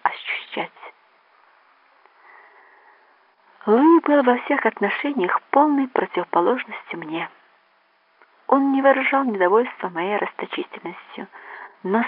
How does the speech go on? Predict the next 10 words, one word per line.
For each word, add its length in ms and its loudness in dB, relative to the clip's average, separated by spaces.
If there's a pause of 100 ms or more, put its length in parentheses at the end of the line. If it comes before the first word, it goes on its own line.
(100)
сам 240 0
был 160 0
настолько 600 -2
бережлив, 520 -4 (840)
что 260 -2
его 340 2
даже 280 2
можно 380 -2
было 220 2
назвать 360 -2